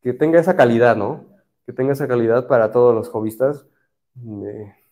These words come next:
bueno, para este hobby, que porque, pues, facilita mucho, como te digo, los, no hay plagas,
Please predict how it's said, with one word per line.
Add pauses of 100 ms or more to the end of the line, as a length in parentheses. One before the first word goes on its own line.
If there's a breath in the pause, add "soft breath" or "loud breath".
bueno,
para
este
hobby, (640 loud breath)
que
porque, (460)
pues,
facilita
mucho,
como
te
digo,
los,
no
hay
plagas,